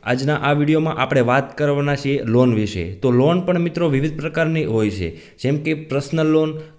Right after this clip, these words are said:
કાર લોન અને હોમ લોન. મિત્રો, લોન લેનારનું અવસાન પછી લોનની જે ચૂકવણી આવે છે એની અંગે આપણે લોનના અલગ અલગ નિયમો જાણવાના છીએ. મિત્રો, હોમ લોન અંગેના રિકવરી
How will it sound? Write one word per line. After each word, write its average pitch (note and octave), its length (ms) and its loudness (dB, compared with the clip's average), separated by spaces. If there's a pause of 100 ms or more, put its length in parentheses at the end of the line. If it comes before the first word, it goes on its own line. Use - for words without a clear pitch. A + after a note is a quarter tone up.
કાર C#3 200 0
લોન D3 280 2
અને C3 280 -6
હોમ B2 320 2
લોન. F2+ 220 -2 (400)
મિત્રો, F3+ 580 -2 (440)
લોન C#3+ 360 0
લેનારનું E3+ 640 0 (600)
અવસાન D3+ 400 2
પછી C3+ 300 -2
લોનની E3+ 520 2
જે E3+ 220 -6 (320)
ચૂકવણી D#3+ 400 -2
આવે C3+ 280 2
છે A2+ 140 -4
એની D3 420 0
અંગે E3+ 260 0
આપણે D3 320 0
લોનના C3+ 460 0
અલગ D#3 440 0
અલગ D3+ 220 4
નિયમો C#3 380 2
જાણવાના C3+ 480 0
છીએ. D3+ 200 0
મિત્રો, D3+ 360 0
હોમ B2 320 0
લોન D3+ 240 2
અંગેના D3 380 2
રિકવરી D3+ 580 0